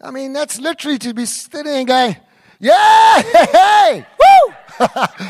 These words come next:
How many of our wives are gonna be happy with that? Uh, to, I'll be honest, I don't do that. I'll be, I don't do that. <laughs> Maybe as I'm reading it now, I should, <laughs> I should do that a bit more.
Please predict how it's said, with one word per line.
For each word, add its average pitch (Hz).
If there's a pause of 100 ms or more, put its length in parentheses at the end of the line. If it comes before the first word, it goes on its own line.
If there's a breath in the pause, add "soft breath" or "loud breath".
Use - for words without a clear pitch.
(120)
How 196
many 240
of 233
our 214
wives 196
are -
gonna 202
be 190
happy 185
with 185
that? 185 (480 loud breath)
Uh, 214
to, 233
I'll 262
be 254
honest, 220
I 185
don't 175
do 165
that. 147
I'll 160
be, 165
I 160
don't 208
do 185
that. 135
<laughs> - (720 soft breath)
Maybe 185
as 165
I'm 165
reading 170
it 165
now, 165
I 147
should, 135
<laughs> -
I 190
should 202
do 202
that 214
a 202
bit -
more. 247